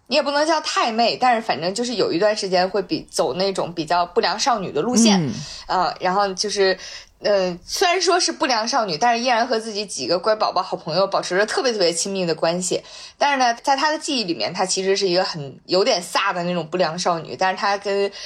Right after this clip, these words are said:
Speaker 1: 马美讲的时候，都说的是，就是比较轻描淡写带过去。然后呢，她就讲到自己原本和小福是一对儿，但是呢，小福后来和，劈腿了，和小静在了一起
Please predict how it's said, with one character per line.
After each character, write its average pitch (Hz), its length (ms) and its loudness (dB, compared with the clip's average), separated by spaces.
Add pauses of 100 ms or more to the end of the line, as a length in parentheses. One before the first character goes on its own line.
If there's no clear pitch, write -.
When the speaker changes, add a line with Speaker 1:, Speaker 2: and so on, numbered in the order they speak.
(100)
Speaker 1:
马 185 180 -2
美 190 160 0
讲 185 240 -2
的 165 60 -10
时 175 120 -10
候， 165 220 0
都 175 160 -2
说 185 180 0
的 180 120 4
是， 160 320 0
就 180 100 0
是 175 40 2
比 175 180 -4
较 196 120 2
轻 262 220 -4
描 226 140 2
淡 240 160 2
写 127 120 0
带 214 220 2
过 156 100 -2
去。 - 220 -4 (400)
然 220 100 0
后 269 100 2
呢， 254 120 4
她 247 160 -4
就 247 140 2
讲 208 200 -4
到 190 200 0
自 233 160 -6
己 - 260 -6 (380)
原 196 320 0
本 208 200 2
和 170 240 0
小 185 220 0
福 165 160 -6
是 - 160 -2
一 220 80 -4
对 294 140 2
儿， 247 100 2 (340)
但 269 160 2
是 277 180 -2
呢， 202 260 2
小 170 200 -2
福 165 320 0
后 226 160 2
来 202 220 4
和， 180 380 2
劈 180 200 -2
腿 269 140 2
了， 180 140 0 (100)
和 190 240 0
小 214 180 0
静 302 240 -4
在 208 160 2
了 196 60 0
一 202 80 0
起 - 260 -4